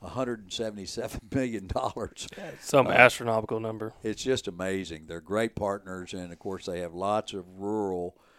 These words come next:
Speaker 1: uh, density, but they have products throughout. They can, uh, address, if you're looking for your piece of heaven, and whether it's a bay house or a ranch or, you know, five acres, uh, out in the country, they're the ones who can get it done.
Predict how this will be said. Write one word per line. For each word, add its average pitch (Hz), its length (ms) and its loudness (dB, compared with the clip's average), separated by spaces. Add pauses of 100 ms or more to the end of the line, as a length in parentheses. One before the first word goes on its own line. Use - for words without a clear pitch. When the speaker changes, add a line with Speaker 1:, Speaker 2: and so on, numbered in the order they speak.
(280)
Speaker 1:
uh, 90 460 0 (220)
density, 104 400 -2
but 107 160 -6
they 117 140 0
have 127 120 -2
products 117 480 0
throughout. 98 520 -4
They 92 120 -6
can, 87 320 -12
uh, 87 220 -6
address, 92 440 -4
if 87 200 -10
you're 101 100 -4
looking 104 240 -4
for 98 140 -6
your 90 100 -8
piece 104 300 -6
of 82 80 -8
heaven, 95 440 -6
and 92 80 -10
whether 87 300 -6
it's - 180 -12
a 85 140 -6
bay 101 280 -2
house 98 440 -4
or 82 240 -8 (460)
a 78 60 -10
ranch 107 540 -4
or, 82 240 -8 (140)
you 92 100 -10
know, 85 220 -8 (340)
five 117 300 2
acres, 104 540 -4
uh, 92 160 0
out 98 180 -2
in 101 60 -12
the 87 80 -14
country, 101 560 -6
they're 101 260 -2
the 90 80 -8
ones 87 300 -10
who 90 80 -8
can 90 140 -20
get 92 180 -6
it 85 100 -10
done. 90 400 -8